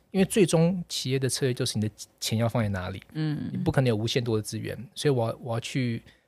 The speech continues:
Speaker 1: 呃，投在哪些方向，呃，然后怎么投，然后该，呃，该，呃，做什么样的决定，基本上就是这些事情。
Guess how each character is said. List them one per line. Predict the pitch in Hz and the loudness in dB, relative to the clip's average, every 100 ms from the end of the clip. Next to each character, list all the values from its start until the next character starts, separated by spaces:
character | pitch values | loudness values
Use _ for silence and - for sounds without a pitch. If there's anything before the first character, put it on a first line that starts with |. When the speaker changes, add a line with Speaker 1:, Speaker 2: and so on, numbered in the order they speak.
| _ _ | _ _
Speaker 1:
呃， | 120 107 104 117 | -4 -2 -4 -4
投 | - 143 | 6 8
在 | |
哪 | 170 113 | 8 6
些 | 143 | 4
方 | 147 | 4
向， | 151 151 120 - - _ _ _ _ | 6 6 6 0 -14 _ _ _ _
呃， | 123 113 110 110 107 127 | 0 2 2 2 0 -2
然 | 117 | 0
后 | 135 | 2
怎 | - | 2
么 | 101 | 0
投， | - 120 113 123 - - _ _ _ | 4 4 4 2 -2 -16 _ _ _
然 | 123 120 | -4 2
后 | 147 131 127 | 6 6 6
该， | 147 139 143 143 151 - | 6 8 8 6 2 -4
呃， | - 117 113 110 104 - | -2 0 0 0 -4 -2
该， | - 135 135 143 | 4 6 6 2
呃， | 127 117 | -4 0
做 | - 127 | 2 4
什 | 113 | 4
么 | |
样 | 123 | 4
的 | |
决 | 120 113 | 4 0
定， | 143 127 | 0 -2
基 | 214 | 0
本 | 147 | 0
上 | 127 | 0
就 | 117 117 | 0 -2
是 | 113 107 117 | -4 -6 -8
这 | - 110 | -10 -8
些 | 113 | -6
事 | - 120 | -6 -6
情。 | - | -10